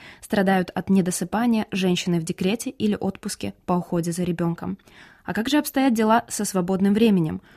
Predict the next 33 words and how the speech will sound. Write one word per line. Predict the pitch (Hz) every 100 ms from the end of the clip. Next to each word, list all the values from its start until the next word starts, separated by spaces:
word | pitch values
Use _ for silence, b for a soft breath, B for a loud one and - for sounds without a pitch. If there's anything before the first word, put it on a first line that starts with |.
| b
У | -
чехов | 175 190 196 214
остаётся | - - 175 175 -
ежедневно | 175 175 175 185 208 233 - _
в |
среднем | - 175 180 180 -
шесть | - 196 190
часов | 180 - 202 220
свободного | 190 175 175 180 180 185
времени. | 185 170 156 180 B B B
Это | - 147 -
сорок | - 196 180 -
пять | 180 170
часов | - - 185
в | 190
неделю. | 190 185 170 160 - b b -
То | 165
есть | 156
на | 170
работу | 165 165 170 -
и |
свободное | 165 175 170 175 175 175
время | 240 320 311 B B
в | B
Чехии | - 294 285
отводится | 214 202 220 240 226
примерно | 214 208 196 202 202
одинаковое | - 185 190 185 180 185 185
количество | 180 170 165 175 175
часов. | 180 190 - 165 - _ B B
Студенты | B - 175 175 165 -
и | 175
пенсионеры | 175 170 - 180 208 262 -